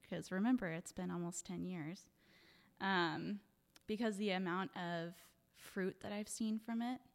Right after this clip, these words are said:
and the richness of the family that I now have. I feel like I have such deep relationships with a lot of the people here in this church. Um, so how are we grounded in God's word?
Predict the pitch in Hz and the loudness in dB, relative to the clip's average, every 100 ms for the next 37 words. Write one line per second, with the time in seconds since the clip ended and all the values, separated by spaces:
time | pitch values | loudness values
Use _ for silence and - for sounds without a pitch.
0 | _ _ _ _ - _ - 208 196 185 | _ _ _ _ -20 _ 0 2 4 2
1 | 208 247 233 254 - 196 190 185 - 185 | 2 4 4 2 -2 -2 -2 -2 -2 -2
2 | 175 175 160 160 165 160 170 - 165 - | -2 -2 -4 -6 -6 -6 -6 -6 -6 -6
3 | - - - _ _ _ _ _ _ _ | -8 -14 -20 _ _ _ _ _ _ _
4 | _ - 180 - 180 170 170 - - - | _ -14 -14 -8 -6 -4 -6 -12 -20 -20
5 | _ _ - 190 180 175 - - 196 180 | _ _ -12 -6 -4 -4 -8 -6 -4 -4
6 | - 190 185 180 175 170 180 220 214 247 | -6 -8 -6 -6 -6 -6 -2 -2 -2 -4
7 | 262 - - 180 175 175 180 - 180 - | -6 -8 -10 -8 -8 -6 -8 -8 -12 -10
8 | 180 - 180 - - - - - - - | -12 -10 -12 -12 -12 -10 -10 -12 -14 -16
9 | - - - _ _ _ _ _ _ _ | -18 -20 -20 _ _ _ _ _ _ _
10 | _ _ _ _ _ _ - - - - | _ _ _ _ _ _ -20 -20 -20 -20
11 | - - - 226 247 240 247 262 262 302 | -20 -20 0 6 8 8 8 6 8 10
12 | 311 294 214 214 196 202 185 180 170 165 | 10 6 6 6 6 6 2 0 0 -2
13 | - - - - - | -4 -6 -6 -6 -8